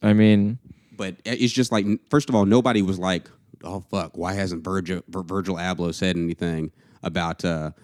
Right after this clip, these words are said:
Speaker 2: about, ab-,
Speaker 1: Yeah,
Speaker 2: about,
Speaker 1: no
Speaker 2: about
Speaker 1: one
Speaker 2: George
Speaker 1: gives
Speaker 2: Floyd's
Speaker 1: a
Speaker 2: murder
Speaker 1: shit what
Speaker 2: yet?"
Speaker 1: these people
Speaker 2: Yeah.
Speaker 1: think, you know?
Speaker 2: Then he was like, "Hey, everybody, look at me.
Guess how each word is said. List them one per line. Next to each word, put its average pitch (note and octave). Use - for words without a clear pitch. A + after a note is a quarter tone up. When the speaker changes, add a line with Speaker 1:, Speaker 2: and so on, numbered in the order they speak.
Speaker 2:
about, F2+
ab-, A#2+
Speaker 1:
Yeah, A#2+
Speaker 2:
about, G2
Speaker 1:
no D3+
Speaker 2:
about F3
Speaker 1:
one F3
Speaker 2:
George D3
Speaker 1:
gives C3
Speaker 2:
Floyd's G2
Speaker 1:
a A2
Speaker 2:
murder F#2+
Speaker 1:
shit G2
what A2+
Speaker 2:
yet?" -
Speaker 1:
these G2+
people G2+
Speaker 2:
Yeah. F2
Speaker 1:
think, F2+
you G#2+
know? G2+
Speaker 2:
Then G2+
he A2+
was F#2+
like, G#2
"Hey, D3+
everybody, C3+
look F#2
at D3
me. C#3+